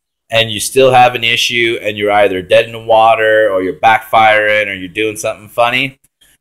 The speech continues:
go ahead and pull that upper intake, and go ahead and start checking your fuel injectors. You never know. You just may find one of these, and, uh, there's a few different reasons. Everything from carbon buildup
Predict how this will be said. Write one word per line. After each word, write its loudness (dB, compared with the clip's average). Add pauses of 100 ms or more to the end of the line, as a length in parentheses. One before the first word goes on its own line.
go 6
ahead 4
and -8
pull 4
that 4
upper 0
intake, 0 (260)
and -14
go 6
ahead 4
and -2
start 0
checking -2 (280)
your -6
fuel 4
injectors. -4
You -10
never -2
know. 2
You -2
just -6
may -4
find -4
one -10
of -12
these, -10 (120)
and, -6
uh, 4
there's -6
a -18
few -6
different -6
reasons. -4
Everything 0
from -18
carbon 0
buildup 0